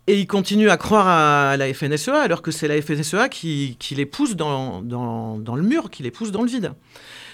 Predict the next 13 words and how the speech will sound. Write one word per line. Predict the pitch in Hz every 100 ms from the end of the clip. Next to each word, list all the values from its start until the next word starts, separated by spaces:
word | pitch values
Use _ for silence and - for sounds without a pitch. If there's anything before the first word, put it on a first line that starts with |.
| -
Euh, | 135 131
là, | 185
on | 208
va | 160
avoir | 143 156
un | 143
gros, | 147 202
gros | 175 185
souci | 220 214
en | 311
plus, | 240 247
parce | 185 170
que | 170 151 139 131